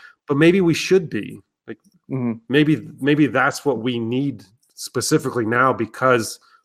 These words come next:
Speaker 1: the family has become so decentralized. Maybe school needs to adopt more of a family kind of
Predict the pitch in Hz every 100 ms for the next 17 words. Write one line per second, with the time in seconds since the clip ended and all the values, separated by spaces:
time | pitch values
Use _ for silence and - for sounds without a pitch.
0 | - 123 - 127 123 107 135 127 - 113
1 | - 117 98 113 104 107 98 127 120 107
2 | 92 101 104 110 107 107 107 - 120 123
3 | 107 117 110 - 113 101 95 110 107 -
4 | 110 110 107 98 101 95 _ _ _ _
5 | _ - - 127 113 110 104 95 _ _
6 | - 113 104 98